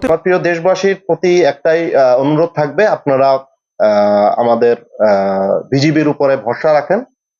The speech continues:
দেশের প্রত্যেকটি ইঞ্চি, আহ, জমি আমাদের কাছে আমানত স্বরূপ।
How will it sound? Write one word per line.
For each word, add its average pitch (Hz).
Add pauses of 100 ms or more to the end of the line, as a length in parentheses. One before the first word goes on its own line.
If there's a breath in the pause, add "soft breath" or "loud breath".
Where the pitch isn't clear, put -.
(340)
দেশের 120
প্রত্যেকটি 156
ইঞ্চি, 156
আহ, 110
জমি 135 (140)
আমাদের 113
কাছে 123
আমানত 123
স্বরূপ। 156